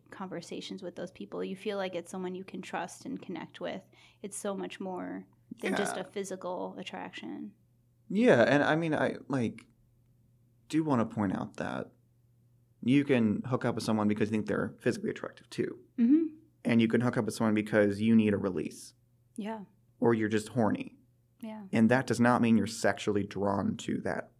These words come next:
Speaker 2: person specifically.
Speaker 1: It's so much more layered.
Speaker 2: It is. It's like a cake.
Speaker 1: <laughs>
Speaker 2: And yes, asexuals would rather have cake. <laughs>
Speaker 1: Oh, I have heard that joke,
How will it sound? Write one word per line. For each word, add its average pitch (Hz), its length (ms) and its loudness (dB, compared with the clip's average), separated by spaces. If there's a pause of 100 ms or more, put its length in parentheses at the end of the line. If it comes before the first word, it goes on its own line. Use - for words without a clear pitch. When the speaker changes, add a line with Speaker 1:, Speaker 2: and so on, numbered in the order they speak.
(120)
Speaker 2:
person 104 440 -4
specifically. - 920 -8 (1300)
Speaker 1:
It's - 100 -20
so 220 80 -6
much 214 220 -8
more 214 120 -8
layered. 208 360 -12 (260)
Speaker 2:
It 135 240 0
is. 127 480 4 (280)
It's - 100 -8
like 117 120 -6
a - 40 -14
cake. - 440 0 (260)
Speaker 1:
<laughs> 185 140 -2 (840)
Speaker 2:
And - 140 2
yes, - 460 0 (320)
asexuals 104 480 -2
would 101 100 -2
rather 120 280 2
have 113 220 -2
cake. - 420 -2
<laughs> - 60 -16 (760)
Speaker 1:
Oh, 262 180 12
I 254 140 12
have 254 400 12
heard 285 260 10
that 214 260 8
joke, 190 420 8